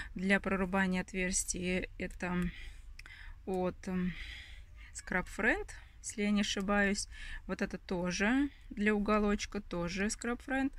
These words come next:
А вот это китайский нож с Алиэкспресс. Ну и все, наверное. Вот эти не помню чьи. Возможно, то, тоже Scrap Friend.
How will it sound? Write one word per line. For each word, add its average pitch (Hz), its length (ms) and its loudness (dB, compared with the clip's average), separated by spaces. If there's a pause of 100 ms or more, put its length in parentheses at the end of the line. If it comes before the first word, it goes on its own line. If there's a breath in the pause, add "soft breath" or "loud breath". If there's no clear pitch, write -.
(600 loud breath)
А 190 220 2
вот 202 100 0
это 202 180 0
китайский 185 580 0
нож - 600 4
с - 80 -6
Алиэкспресс. 220 760 2 (720 loud breath)
Ну 262 380 2
и 247 160 4
все, - 260 -2
наверное. 170 640 -4 (440)
Вот 196 180 0
эти - 200 -2
не 175 80 0
помню 170 280 -8
чьи. - 280 -10 (540 loud breath)
Возможно, 202 680 2
то, 190 360 0 (160)
тоже 185 240 0
Scrap 170 380 -4
Friend. 165 200 -4